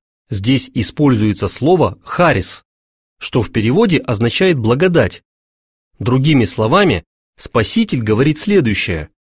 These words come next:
«Делайте добро тем, кто по отношению к вам является неблагодарным и злым. Более того, делайте им добро даже в том случае,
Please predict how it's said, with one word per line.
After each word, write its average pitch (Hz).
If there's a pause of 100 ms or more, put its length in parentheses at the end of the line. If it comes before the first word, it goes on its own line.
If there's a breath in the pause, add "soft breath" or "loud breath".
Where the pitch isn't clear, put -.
(400)
«Делайте 127
добро 123
тем, 165
кто -
по 123
отношению 123
к -
вам 160
является 120
неблагодарным 107
и -
злым. 113 (640)
Более 147
того, 113 (380)
делайте 143
им 143
добро 123
даже 123
в -
том 131
случае, 123